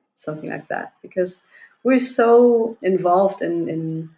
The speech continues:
this hustle that everybody has, like with job and friends and family and everything else, that, uh, some things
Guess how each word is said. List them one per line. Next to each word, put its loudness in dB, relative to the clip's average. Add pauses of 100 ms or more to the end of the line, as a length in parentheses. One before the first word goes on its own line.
(140)
this 0
hustle 2
that 2
everybody 0
has, -6
like -14
with -14
job 0
and -8 (360)
friends 2
and -8
family 0
and -4
everything -6
else, -6
that, -4
uh, -8
some -4
things -4